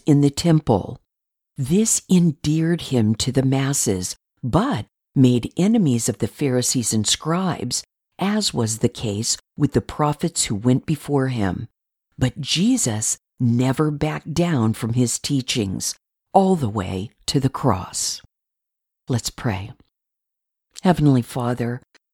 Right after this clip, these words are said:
forgive us when we are full of ourselves, when we pat ourselves on the back for the success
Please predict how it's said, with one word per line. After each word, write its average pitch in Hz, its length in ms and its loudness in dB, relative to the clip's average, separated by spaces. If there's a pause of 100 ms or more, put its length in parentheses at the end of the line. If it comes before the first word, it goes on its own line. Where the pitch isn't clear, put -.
(180)
forgive 165 480 0
us 123 280 -2
when 131 140 0
we 127 160 -4
are 123 120 -4
full 131 340 -4
of 123 120 -2
ourselves, 127 760 0 (300)
when 151 160 4
we 123 140 2
pat - 360 -4
ourselves 196 500 0
on 185 140 2
the 180 80 2
back 123 440 -4 (200)
for 156 140 0
the 139 120 -2
success - 920 -2